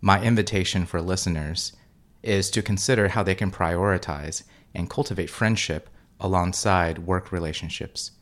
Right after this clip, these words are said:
rather than making it a side hustle. Call to action. Number one, what do you need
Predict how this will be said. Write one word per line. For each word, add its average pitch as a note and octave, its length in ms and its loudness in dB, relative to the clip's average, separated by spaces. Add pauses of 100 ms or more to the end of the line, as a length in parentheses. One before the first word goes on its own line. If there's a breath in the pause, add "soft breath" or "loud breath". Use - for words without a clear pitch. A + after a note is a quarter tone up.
(440 soft breath)
rather G#2+ 260 6
than F#2 300 4
making F2 340 0
it D#2+ 260 -4 (120)
a D#2+ 80 -6
side D#2+ 300 -4
hustle. D#2 380 -8 (2250)
Call A#2+ 240 6
to - 180 -2
action. E2 460 -4 (1400)
Number A2+ 260 4
one, D#2+ 280 0 (1300)
what G#2+ 160 2
do G2+ 120 0
you B2+ 240 4
need E2+ 400 2